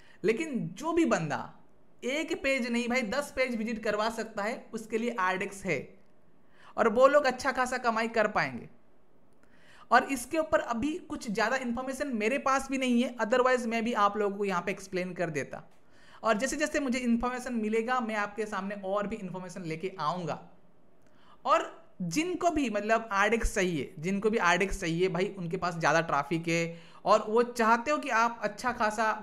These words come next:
कमाई करो, तो एक काम कर सकते हो। मैं कुछ दिन के बाद, कुछ कॉन्टैक्ट्स मेरे हैं, कुछ लोग आरडीएक्स पे काम कर रहे हैं, मैं कोशिश करूँगा उसके ऊपर कुछ इन्फॉर्मेशन, कुछ अपडेट देने के लिए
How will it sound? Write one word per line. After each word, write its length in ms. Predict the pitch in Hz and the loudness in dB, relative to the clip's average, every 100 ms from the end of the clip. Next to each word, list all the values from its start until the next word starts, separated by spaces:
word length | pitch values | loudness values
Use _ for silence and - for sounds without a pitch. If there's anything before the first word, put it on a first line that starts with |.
| 196 | -6
कमाई 260 | 175 202 226 | -2 -2 -2
करो, 260 | 220 214 302 - - - | -2 0 -4 -8 -20 -10
तो 60 | 254 | -10
एक 140 | 254 220 | -4 0
काम 280 | 208 294 | 2 2
कर 160 | 285 262 | 0 -4
सकते 260 | 240 240 294 | -4 -10 -10
हो। 60 | |
मैं 120 | 269 - | -10 -8
कुछ 160 | 247 | -6
दिन 200 | 220 277 269 | -2 -2 -2
के 80 | 240 | 2
बाद, 220 | 233 240 | 2 0
कुछ 160 | 247 - | -10 -8
कॉन्टैक्ट्स 520 | 254 226 226 262 262 | -4 -4 -4 -6 -6
मेरे 180 | 254 240 | -4 -4
हैं, 340 | 226 220 151 | -2 -4 -4
कुछ 160 | 196 190 | -6 -4
लोग 200 | 214 208 | -6 -2
आरडीएक्स 340 | 185 190 196 220 | -2 -2 -4 -8
पे 60 | |
काम 300 | - 180 202 | -2 0 0
कर 180 | 202 170 | 2 0
रहे 120 | 170 | 0
हैं, 220 | 220 269 - - - | -4 -6 -18 -20 -8
मैं 120 | 214 | -6
कोशिश 320 | 240 262 302 - | -2 -4 -4 -6
करूँगा 480 | 254 247 240 254 254 - - - - | -4 0 0 0 -2 -18 -20 -20 -14
उसके 320 | 254 233 - | -8 -6 -2
ऊपर 220 | 269 269 254 | 0 0 -6
कुछ 200 | 240 - | -8 -4
इन्फॉर्मेशन, 540 | 214 214 226 233 233 | -4 -2 -4 -2 -4
कुछ 140 | 233 226 | -2 -4
अपडेट 260 | 185 208 | -2 -2
देने 200 | 190 185 | -2 -4
के 120 | 202 196 | -2 0
लिए 300 | 208 262 | 0 -2